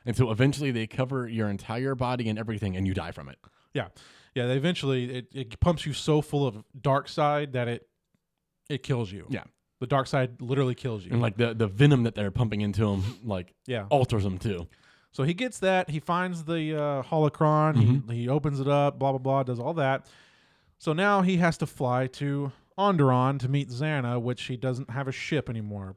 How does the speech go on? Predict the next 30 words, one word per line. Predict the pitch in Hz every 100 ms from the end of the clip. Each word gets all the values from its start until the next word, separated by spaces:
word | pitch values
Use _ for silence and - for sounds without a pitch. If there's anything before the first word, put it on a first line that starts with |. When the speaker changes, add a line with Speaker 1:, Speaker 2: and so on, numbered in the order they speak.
| -
Speaker 1:
But | 135 147 147
Speaker 2:
But | 147
Speaker 1:
the | 123
planet | - 160 123
he's | 131 139
on | 156 120
is | 101
very | 104 113 107
close | - - 170 131 -
to | 123
Onderon. | 95 87 85 151
Speaker 2:
Very | 165 165
close | - 143 123
to |
Onderon. | 127 113 113
Speaker 1:
That's, | 135 110
this | 151 156
is | 214
why | 196 196
he | 180
chose | - 170 147
Onderon, | 139 143 120 95 98
because | 98 104 117
it's, | 104 -
it's | 131 117 107 - _ _ -
right, | 101 101 139 147
literally | 113 156 202 131 117 101 101 _ 98
neighboring | 98 127 170 151 143 117 110 107 - _ _ _ _ _ -
on, | 113 104 104 107
uh, | 104 98 92 87